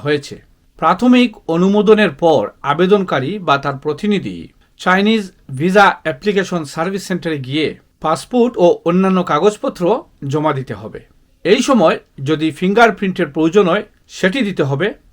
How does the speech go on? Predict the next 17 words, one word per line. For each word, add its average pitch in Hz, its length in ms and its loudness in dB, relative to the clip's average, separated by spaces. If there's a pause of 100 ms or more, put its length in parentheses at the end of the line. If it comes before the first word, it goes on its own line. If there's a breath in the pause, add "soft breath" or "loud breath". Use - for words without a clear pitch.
(140)
পাশাপাশি 226 440 0 (320)
ভিসা 170 220 2 (120)
ফি 226 140 4 (400)
পরিশোধ 165 360 -2
করতে 113 240 -14
হবে। 95 180 -14 (400)
এই 196 180 2
কাজটির 240 380 2
জন্য 220 160 2 (220)
কোনো 175 180 2 (300)
অ্যাপয়েন্টমেন্টের 202 640 0 (280)
প্রয়োজন 151 400 0
নেই। - 120 -16 (400)
এই 190 180 2 (180)
বিজ্ঞপ্তিতে 190 500 -2 (100)
বলা 147 240 2
হয়েছে, 226 340 2